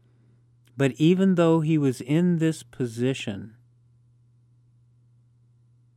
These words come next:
this ruling class position,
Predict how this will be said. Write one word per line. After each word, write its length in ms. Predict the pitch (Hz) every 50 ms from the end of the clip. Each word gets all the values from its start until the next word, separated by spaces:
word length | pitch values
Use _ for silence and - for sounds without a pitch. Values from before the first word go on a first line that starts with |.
| _ _ _ _ _ _ _ _ _ _ _ _ _ -
this 260 | - 120 113 - 117
ruling 720 | 110 117 127 131 139 143 147 151 151 156 156 156 151 151 - _ _ _ _ _ _
class 540 | - - - 147 135 131 127 123 120 - - _ _
position, 580 | - 117 107 110 117 120 113 - - - -